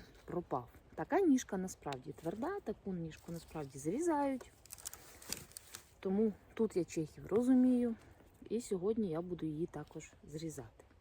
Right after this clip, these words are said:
Ось. Сама шапинка дуже добра. А, перше кладу шапинку, шапинку, е, пластинками донизу, для того, щоб вони не забруднювалися.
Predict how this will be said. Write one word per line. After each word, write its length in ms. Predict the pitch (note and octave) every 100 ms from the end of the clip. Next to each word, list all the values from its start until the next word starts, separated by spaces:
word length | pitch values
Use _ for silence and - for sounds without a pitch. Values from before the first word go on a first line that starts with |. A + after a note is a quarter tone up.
| - _ - - - _ - - - - - -
Ось. 120 | - - - - - _
Сама 300 | - A3+ A3
шапинка 520 | E3+ C3 - C3+ - E3+
дуже 280 | F3 C#3
добра. 440 | C3 B2 B2 F3+ D4+ - _ - _ - - - -
А, 360 | G3+ E3 D#3 D#3 - -
перше 420 | C4+ - - G#3 - - F#3
кладу 340 | G#3 F#3+ D#3+ - -
шапинку, 600 | - F#3+ - D#3+ D#3 - D#3+
шапинку, 720 | - E3+ F3 E3 D#3 - D3 -
е, 20 | D3 C#3 C#3
пластинками 600 | F3+ - E3+ D3+ C#3 C3+
донизу, 520 | D#3 C4 C#4+ A#3+ C4+ C#4 - - - - - - - -
для 80 | F3
того, 260 | - C#4 D4+
щоб 280 | - F#3
вони 380 | E3+ D3+ F3 A3+ -
не 260 | C#3 D3+ G3+
забруднювалися. 1000 | F#3 D#3 D3 C#3 A#2+ - - - -